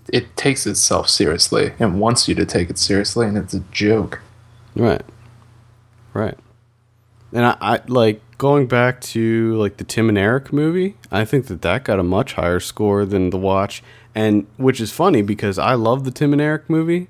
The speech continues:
Speaker 2: but that was one that I was like, "Critics are gonna hate this. They're gonna hate this movie with a passion."
Speaker 1: Yeah,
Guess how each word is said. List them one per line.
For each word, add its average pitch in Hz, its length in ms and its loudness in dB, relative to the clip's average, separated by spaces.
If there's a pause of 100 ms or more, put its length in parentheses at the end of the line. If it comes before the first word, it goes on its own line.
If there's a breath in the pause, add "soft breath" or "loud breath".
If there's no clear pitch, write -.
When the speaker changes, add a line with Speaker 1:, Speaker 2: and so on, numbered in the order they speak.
(360 soft breath)
Speaker 2:
but - 320 0
that 117 280 0
was 160 140 -2
one 127 220 2
that 113 100 2
I 107 80 2
was 107 140 -2
like, 98 160 -2
"Critics - 380 -6
are - 40 -10
gonna - 140 -6
hate - 440 -4
this. - 400 -8 (220)
They're 110 180 6
gonna 85 120 2
hate - 420 2
this - 200 -4
movie 85 240 2
with 90 140 -2
a 90 40 -6
passion." - 720 0 (600 loud breath)
Speaker 1:
Yeah, 107 360 0